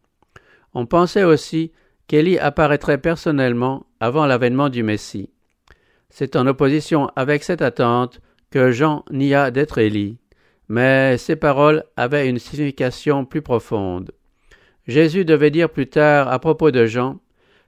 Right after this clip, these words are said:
Si vous voulez l'admettre, c'est lui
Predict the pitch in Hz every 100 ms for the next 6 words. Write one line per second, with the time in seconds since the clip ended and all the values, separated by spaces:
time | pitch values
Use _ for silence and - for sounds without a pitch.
0 | _ - 170 165 156 180 185 156 135 127
1 | 139 143 - _ _ - 151 147 196 226
2 | 110